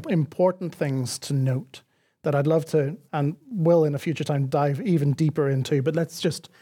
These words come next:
skim like a stone across the surface of some of these things.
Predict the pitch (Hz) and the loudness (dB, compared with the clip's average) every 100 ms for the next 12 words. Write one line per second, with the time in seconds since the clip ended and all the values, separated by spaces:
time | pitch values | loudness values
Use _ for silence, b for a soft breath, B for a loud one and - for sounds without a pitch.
0 | B B B - - - 208 190 160 156 | B B B -4 -2 2 2 2 0 -4
1 | - - 165 151 143 - 156 135 - - | -6 2 4 4 2 0 -2 0 -4 -2
2 | 143 127 160 - 135 147 143 120 135 127 | -2 -4 -8 -8 -4 -2 -2 -2 -2 -2
3 | - 120 160 - - - | -4 -4 -8 -12 -16 -16